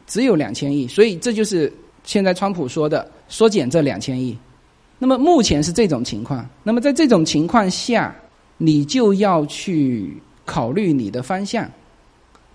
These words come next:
比如说你是做服务呢，还是做货物？你的货物是继续做出口呢，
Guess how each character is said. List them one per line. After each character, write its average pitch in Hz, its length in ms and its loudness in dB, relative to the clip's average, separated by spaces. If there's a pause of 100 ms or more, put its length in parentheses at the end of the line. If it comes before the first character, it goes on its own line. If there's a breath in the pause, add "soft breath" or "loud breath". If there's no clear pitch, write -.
比 156 80 2
如 165 60 2
说 240 100 0
你 185 100 0
是 208 140 -4
做 233 140 0
服 208 400 -2
务 233 80 2
呢， 196 280 0 (440 soft breath)
还 - 200 -6
是 151 120 -6
做 202 160 -2
货 208 280 0
物？ 117 220 -2 (540 soft breath)
你 175 80 -4
的 214 100 4
货 285 240 2
物 247 160 2
是 233 160 -4
继 269 220 2
续 247 160 0
做 240 160 4
出 285 180 -2
口 160 320 2
呢， 147 240 -2